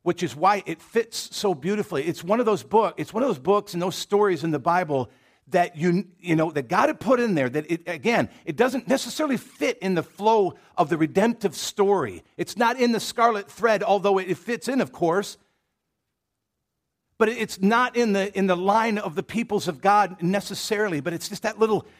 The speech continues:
that little place in there where it just dropped in, that little story that, and, and that's when we really should take notice of it.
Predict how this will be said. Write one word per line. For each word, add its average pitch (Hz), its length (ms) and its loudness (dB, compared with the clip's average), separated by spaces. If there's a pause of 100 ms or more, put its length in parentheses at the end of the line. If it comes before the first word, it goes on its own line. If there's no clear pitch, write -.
that 208 140 -2
little 214 120 -2
place - 480 -2
in 202 100 0
there 180 120 2
where 170 160 0
it 170 160 -6
just 135 220 -12
dropped 196 420 -4
in, 202 380 2 (260)
that 180 160 -2
little 233 160 2
story 214 580 2 (200)
that, 190 160 -2 (200)
and, 185 200 -2
and 180 220 0
that's 196 300 -2
when 208 160 0
we 180 120 0
really 226 260 2
should - 180 -6
take 185 200 -2
notice 175 360 0
of - 160 -8
it. 101 240 -14